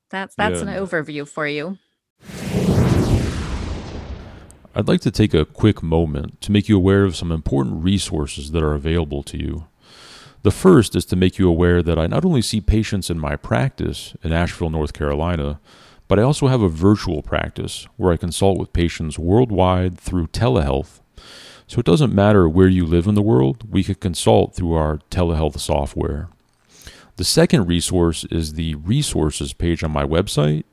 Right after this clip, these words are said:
Speaker 2: where I list all of the supplements and products I use both personally and in my practice. This can be found at D R hedberg dot com forward slash resources. And the third resource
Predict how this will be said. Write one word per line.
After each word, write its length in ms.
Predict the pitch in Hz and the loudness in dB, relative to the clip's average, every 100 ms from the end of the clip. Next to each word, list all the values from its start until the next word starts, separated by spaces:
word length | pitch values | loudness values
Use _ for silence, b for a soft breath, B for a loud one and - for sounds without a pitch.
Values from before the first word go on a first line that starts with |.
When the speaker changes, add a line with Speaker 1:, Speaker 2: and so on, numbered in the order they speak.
| _ B B B B | _ B B B B
Speaker 2:
where 160 | 107 107 | 4 4
I 40 | |
list 300 | 120 143 - | 4 2 0
all 260 | - 113 123 | 0 2 2
of 80 | 101 | 2
the 100 | 92 | 0
supplements 720 | 127 113 117 117 117 113 - | 0 0 0 2 2 0 -4
and 140 | 85 - | -6 -6
products 540 | - 120 123 107 - | -2 2 2 0 0
I 60 | 82 | 0
use 360 | 85 90 90 | 2 0 -2
both 300 | 80 82 78 | 0 -2 0
personally 720 | - 101 98 98 95 95 95 | -2 0 0 -2 0 0 -2
and 260 | 90 90 87 | -2 -2 -2
in 160 | 85 82 | -4 -4
my 140 | 71 | -4
practice. 760 | - 82 78 76 85 80 - - B B B B | -4 -2 -2 -2 -8 -8 -12 -16 B B B B
This 160 | 117 - | -6 0
can 100 | 104 | 2
be 120 | 87 | 2
found 420 | - 87 87 85 - | 0 0 0 -2 -4
at 300 | 73 73 73 - _ - | -4 -4 -6 -10 _ -4
D 60 | |
R 120 | 92 82 | -2 0
hedberg 580 | 82 76 90 92 92 | -2 -2 -2 0 0
dot 200 | 78 73 | 0 -4
com 520 | - 113 123 135 139 113 b b b - | -4 -4 -2 -2 -4 -10 b b b -20
forward 360 | - 104 92 | -4 0 0
slash 540 | - 85 78 76 - - | 0 -2 -2 -4 -8 -16
resources. 880 | 82 78 76 76 76 - 82 85 - _ _ b b b b b b b | -6 -4 -4 -2 -4 -4 -8 -10 -14 _ _ b b b b b b b
And 120 | 107 | 2
the 80 | 101 | 2
third 340 | - 180 196 | 4 4 6
resource 600 | 98 95 - 85 82 - | 4 0 2 2 2 0